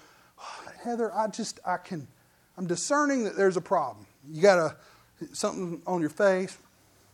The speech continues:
or, you know, I see you crying or whatever,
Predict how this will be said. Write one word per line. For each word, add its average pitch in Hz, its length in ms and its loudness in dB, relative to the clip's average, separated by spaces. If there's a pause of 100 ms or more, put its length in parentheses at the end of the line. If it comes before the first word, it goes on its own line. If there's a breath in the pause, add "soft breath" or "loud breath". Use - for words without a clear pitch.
or, 151 320 2 (380 loud breath)
you 190 80 -2
know, 160 140 2
I 175 140 4
see 226 180 -2
you 214 100 -2
crying 208 580 2
or 196 80 0
whatever, 196 520 4